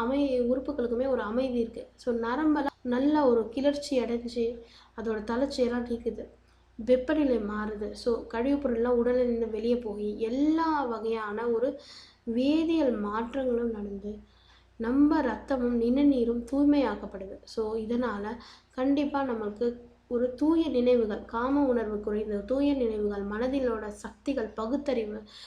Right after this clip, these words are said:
ஆய்வு நிலை, நினைத்ததை நடக்கும் சக்தி எல்லாமே இந்த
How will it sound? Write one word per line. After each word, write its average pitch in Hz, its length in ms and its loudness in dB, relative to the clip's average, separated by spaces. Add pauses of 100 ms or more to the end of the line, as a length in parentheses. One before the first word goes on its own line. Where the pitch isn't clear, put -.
(180)
ஆய்வு 277 420 0
நிலை, 226 260 2
நினைத்ததை 302 760 0
நடக்கும் 233 380 -4
சக்தி 226 500 -6
எல்லாமே 254 920 2
இந்த 220 440 -6